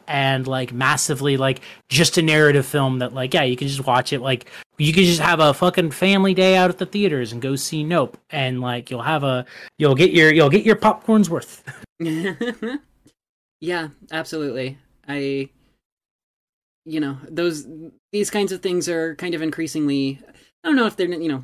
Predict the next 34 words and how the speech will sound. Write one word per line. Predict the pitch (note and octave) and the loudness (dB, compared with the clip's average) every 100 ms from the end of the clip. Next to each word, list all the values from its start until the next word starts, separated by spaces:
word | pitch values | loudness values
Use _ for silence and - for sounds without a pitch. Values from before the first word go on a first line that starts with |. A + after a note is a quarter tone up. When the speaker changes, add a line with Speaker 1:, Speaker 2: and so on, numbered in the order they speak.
| - | -10
Speaker 2:
c-, | - | -4
increasingly | F#3+ - G#3 - D#3+ C#3+ | -4 -4 -6 -4 -2 -2
rare, | B2 G#2+ A#2+ | -2 -6 -4
but | F#3+ | 0
it, | G3+ | 0
it | - | -2
feels | - A#3 A3 G3 C3+ | -4 -2 0 -2 -4
rare | C3 D#2 - C#3+ | -8 -8 -12 -10
that | C#3+ B2+ - | -6 -6 -6
it, | C3 B2 | -8 -8
it | C3 C3 - _ | -8 -8 -12 _
kind | - C3+ | -6 -4
of | A#2+ B2 C3 _ D#3 | -6 -8 -18 _ -10
penetrates | D#3 C#3+ C3+ B2+ | -4 -4 -4 -8
to | - | -8
all | B2 | -8
these | B2 | -8
different | A#2+ B2+ A2+ | -8 -12 -10
levels | A2 G#2+ F2+ | -10 -12 -14
of, | E2+ - | -16 -18
like, | F2+ - _ _ _ _ _ _ _ | -18 -20 _ _ _ _ _ _ _
fandom | E3 D3+ D3 C#3 C3 C3 | -4 -2 0 0 0 -2
and | B2 B2 | -4 -4
viewing | B2+ B2 A#2 A#2 | -4 -4 -6 -8
and, | G#2+ G2+ G#2+ - - - | -10 -12 -14 -18 -20 -18
uh, | A#2+ A2 A2 G2 - B2+ _ _ _ _ _ _ - | -16 -16 -16 -18 -20 -20 _ _ _ _ _ _ -12
different | C3 B2+ | -8 -8
audiences | B2 B2 A#2 A2 B2 A2+ A2+ - | -8 -8 -8 -10 -8 -8 -8 -12
and | - A2 D3 | -12 -12 -12
just | C#3 C3 - | -14 -14 -12
all | C3 | -12
sorts | C3 A#2+ B2+ | -10 -12 -14
of | |
things. | - F2+ C3+ - | -16 -16 -16 -18